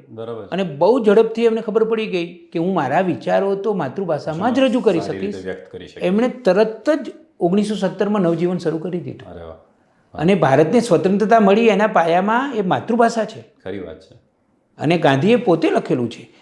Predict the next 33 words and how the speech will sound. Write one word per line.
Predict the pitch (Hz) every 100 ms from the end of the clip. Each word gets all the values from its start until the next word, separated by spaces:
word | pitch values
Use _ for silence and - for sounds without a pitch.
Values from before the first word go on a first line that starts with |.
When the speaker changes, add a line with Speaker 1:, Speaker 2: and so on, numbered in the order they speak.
| -
Speaker 2:
એમણે | 147 247
પોતે | 208 175 165
પણ | 254 339
માતૃભાષા | 202 170 202 190 160 190
માટે | 170 165 165 156 147 - - _ 123 120
જે | 139
પ્રયત્નો | 139 135 127 135 180
કર્યા | 165 123 117
છે, | 104 - 98
Speaker 1:
બરાબર | 107 107 -
છે. | 135
Speaker 2:
એ | 143 156 -
પ્રયત્નોનું | 143 147 147 165 151
આખું | 147 147
પુસ્તક | 143 185
જુદું | 147 131 208
કરવું | 202 123 107 104
પડે. | 117 107 - _ -
Speaker 1:
અને | 101 127 123 113 107
હું | 110 139
એવું | 143 143
માનું | 143 151
છું | 151 147
કે | 139
જો | 127 139
ન્યાયની | 113 113 135 131 131 131 135
ભાષા | 131 101 90 - 127
જો | 120 127
ગુજરાતી | 95 107 120 127
રહેશે | 120 113 127
તો | 131 131
કદાચ, | - 123 127 - _ _ _ _ -
અ, | 95 95